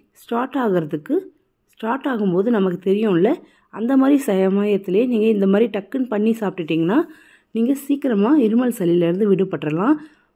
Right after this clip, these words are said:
ஒருவேளை உங்களுக்கு நல்லா ஜலதோஷம் பிடிச்சிச்சு, அதுக்கப்புறமா நீங்க இது மாதிரி செஞ்சு சாப்பிட்றீங்கன்னா, உங்களுக்கு கொஞ்சம் டிலே ஆகும்.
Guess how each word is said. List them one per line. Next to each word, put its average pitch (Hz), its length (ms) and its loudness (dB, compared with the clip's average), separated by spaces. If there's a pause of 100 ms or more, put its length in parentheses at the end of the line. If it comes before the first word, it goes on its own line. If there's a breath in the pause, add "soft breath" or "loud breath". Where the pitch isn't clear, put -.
(100)
ஒருவேளை 233 500 4
உங்களுக்கு 202 400 2
நல்லா 226 280 2 (180)
ஜலதோஷம் 208 600 0
பிடிச்சிச்சு, 208 500 -4 (120)
அதுக்கப்புறமா 220 720 0
நீங்க 240 200 4
இது 190 160 4
மாதிரி 196 260 2
செஞ்சு 202 300 -2
சாப்பிட்றீங்கன்னா, 185 640 0 (500 loud breath)
உங்களுக்கு 254 400 0
கொஞ்சம் 214 360 2
டிலே 202 240 4
ஆகும். 190 360 2